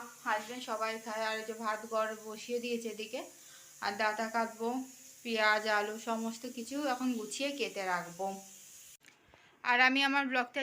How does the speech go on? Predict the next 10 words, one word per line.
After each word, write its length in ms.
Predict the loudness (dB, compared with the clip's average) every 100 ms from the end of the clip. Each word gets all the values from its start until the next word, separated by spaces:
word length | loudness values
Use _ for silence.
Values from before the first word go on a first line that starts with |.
| 0
যে 80 | 0
এখানেই 380 | 0 0 0 -2 -2
শেষ 140 | -4 -2
করছি, 180 | -6 -6 0
যেহেতু 220 | 0 0 -4
পুচকু 280 | -6 -6 -8 -4
সোনা 200 | 0 0 0
ঘুমাচ্ছে 480 | -4 -2 -2 -2 -2 0
এখনও, 240 | 0 -2 -4
যেহেতু 200 | -4 -4